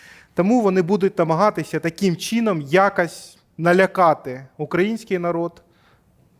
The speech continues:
показати начебто зуби європейській спільноті і таким чином показати, що начебто вони досягнули якихось результатів.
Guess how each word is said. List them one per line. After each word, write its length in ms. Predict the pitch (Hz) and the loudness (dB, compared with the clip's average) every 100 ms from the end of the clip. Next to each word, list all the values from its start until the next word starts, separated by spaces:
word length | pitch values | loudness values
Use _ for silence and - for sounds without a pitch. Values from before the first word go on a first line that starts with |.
| _ _ | _ _
показати 580 | 175 175 165 190 185 160 | -2 0 2 2 2 0
начебто 520 | 160 160 165 - 165 | 0 -2 -4 -6 -8
зуби 540 | 139 165 170 139 139 139 _ _ _ _ _ _ - | -4 -2 -2 -2 -6 -10 _ _ _ _ _ _ -6
європейській 760 | 143 170 170 196 220 - 196 | -2 0 2 0 0 -4 -16
спільноті 680 | 175 - 170 170 170 170 160 160 _ _ _ _ _ | -12 -8 -6 -6 -8 -10 -12 -14 _ _ _ _ _
і 320 | 165 180 214 208 | -8 -6 -4 -4
таким 360 | 180 160 170 | -6 -6 -8
чином 240 | - 196 175 | -2 -2 0
показати, 520 | 165 160 151 175 160 | -2 -2 -2 -2 -4
що 160 | - | -6
начебто 420 | 156 170 160 - 143 | -4 -4 -6 -6 -6
вони 220 | 147 156 | -4 -6
досягнули 680 | 147 - 147 131 139 123 | -6 -8 -8 -8 -8 -8
якихось 340 | 123 123 139 - | -8 -10 -12 -10
результатів. 680 | 127 131 135 135 120 - | -10 -10 -10 -6 -6 -8